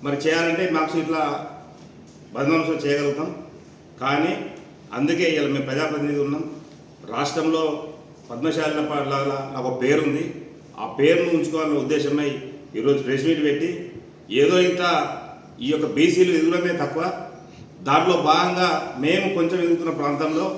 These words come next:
ఈ ప్రాంతంలో కొందరు ఆడిస్తున్న నాటకాలకు నన్ను బలి చేయాలని చూసిర్రు. నేను ఎక్కడా కూడా భయపడే ప్రసక్తే ఉండదు. అన్నిటికీ సిద్ధంగా ఉన్నాం. దమ్ముంటే మేము తప్పులు చేస్తే తప్పులను నిరూపణ,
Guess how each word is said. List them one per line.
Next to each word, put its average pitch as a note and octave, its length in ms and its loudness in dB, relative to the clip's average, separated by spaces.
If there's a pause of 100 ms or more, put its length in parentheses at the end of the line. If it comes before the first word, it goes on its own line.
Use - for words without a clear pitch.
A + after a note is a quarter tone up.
(420)
ఈ - 20 4 (100)
ప్రాంతంలో E3 440 0 (100)
కొందరు D#3 300 2
ఆడిస్తున్న D#3 360 0 (540)
నాటకాలకు D#3+ 640 2 (580)
నన్ను A#2+ 240 -2
బలి C#3 180 4
చేయాలని D#3+ 340 4
చూసిర్రు. D3+ 320 -2 (560)
నేను D3 260 2
ఎక్కడా D3+ 260 0
కూడా D3 180 2
భయపడే C3+ 320 0
ప్రసక్తే C3+ 400 -6
ఉండదు. C3 240 -2 (560)
అన్నిటికీ D3 420 0
సిద్ధంగా C#3 320 0 (100)
ఉన్నాం. D3+ 200 -2 (720)
దమ్ముంటే D#3+ 520 2 (140)
మేము D#3+ 140 2 (100)
తప్పులు D#3+ 340 -2
చేస్తే D#3 260 -2 (180)
తప్పులను D#3+ 460 0
నిరూపణ, D3 340 0